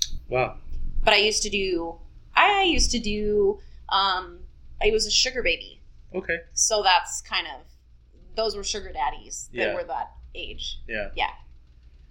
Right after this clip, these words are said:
Speaker 1: Do you, like, are you single?
Speaker 2: I am currently single.
Speaker 1: Okay.
Speaker 2: Yes.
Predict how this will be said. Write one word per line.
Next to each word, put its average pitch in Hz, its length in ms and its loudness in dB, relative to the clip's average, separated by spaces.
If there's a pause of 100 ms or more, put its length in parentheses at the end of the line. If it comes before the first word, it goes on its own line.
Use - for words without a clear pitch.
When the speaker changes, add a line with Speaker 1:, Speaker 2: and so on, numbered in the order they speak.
(1000)
Speaker 1:
Do 131 120 2
you, 151 280 6
like, 139 560 4
are 135 100 6
you 180 120 2
single? 165 420 -8 (680)
Speaker 2:
I 214 100 8
am 214 160 4
currently 180 300 -6
single. - 360 -14 (140)
Speaker 1:
Okay. 110 340 -2
Speaker 2:
Yes. - 340 -6